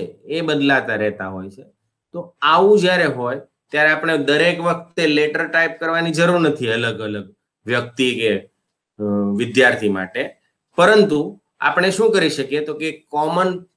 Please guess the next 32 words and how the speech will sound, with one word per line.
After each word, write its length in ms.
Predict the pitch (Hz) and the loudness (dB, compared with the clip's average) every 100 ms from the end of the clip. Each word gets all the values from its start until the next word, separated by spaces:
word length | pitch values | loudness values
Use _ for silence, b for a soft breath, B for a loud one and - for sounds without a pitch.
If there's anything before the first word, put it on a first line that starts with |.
| _ | _
letter 340 | 160 147 156 202 | 4 4 4 0
તૈયાર 460 | 202 156 131 117 | 2 4 4 2
કરીએ 480 | 110 110 117 170 202 _ _ _ - | -2 -4 -4 -6 -10 _ _ _ -2
અને 240 | 156 160 | 2 4
જો 160 | 147 165 | 4 4
આપણે 500 | 175 170 170 170 160 | 4 4 0 0 -2
એક 140 | 147 | 0
યાદી 320 | 143 143 156 | 0 2 0
બનાવી 420 | 156 165 185 180 | 0 2 2 2
દઈએ 260 | 135 120 110 | -2 -4 -4
વિદ્યાર્થીઓની, 1000 | 107 117 107 131 117 - 123 120 120 117 | -6 -4 0 0 0 -6 -6 -4 -6 -4
વાલીની 540 | 113 113 123 123 123 | -2 0 0 -4 -6
અથવા 240 | 120 113 117 | -6 -8 -8
તો 120 | 113 | -8
જેમને 360 | 107 120 123 120 | -6 -4 -2 -2
આપણે 240 | 120 120 | -2 -4
આમંત્રિત 560 | 117 120 120 120 123 _ | -4 -6 -10 -12 -16 _
કરવા 300 | 120 120 120 | 0 2 4
માંગીએ 420 | 131 151 151 143 | 2 4 4 2
છીએ 160 | 120 | 0
એની, 340 | 117 127 101 - _ _ _ _ 190 | 2 2 2 -4 _ _ _ _ 6
તો 440 | 196 127 - - _ _ - | 8 6 2 -6 _ _ 0
આપણે 680 | 156 170 175 185 208 - _ _ _ - | 0 4 4 4 2 -2 _ _ _ 0
એ 220 | 185 208 | 4 6
યાદીને 760 | 180 170 160 160 160 196 202 - _ | 6 4 2 2 2 0 -4 -14 _
એમ 160 | 156 151 | -4 -4
અન-, 480 | 151 - 151 156 - _ 147 | -6 -10 -4 -4 -6 _ -2
લેટરની 540 | 131 147 151 185 190 | 4 4 4 4 4
સાથે 340 | 175 147 156 | 2 0 2
mail, 480 | 151 127 151 135 92 104 | 2 4 6 4 0 0
mail 300 | 139 165 143 | 2 2 0
એટલે 380 | - 135 - | -2 -10 -12